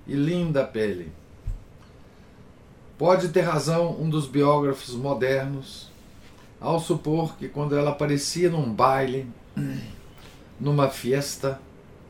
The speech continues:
numa tourada ou num juego de ca-,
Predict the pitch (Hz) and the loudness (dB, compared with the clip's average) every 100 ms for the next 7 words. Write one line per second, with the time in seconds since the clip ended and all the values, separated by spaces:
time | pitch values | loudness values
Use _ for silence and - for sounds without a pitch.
0 | - - - 135 151 156 - 156 139 151 | -20 -20 -10 -2 2 0 2 4 6 4
1 | 160 120 98 82 - - - - - 147 | 4 0 -2 -6 -14 -20 -20 -16 -2 2
2 | 151 147 113 107 123 151 135 131 113 101 | 4 4 2 2 4 6 6 4 4 -2
3 | - 110 | -2 -6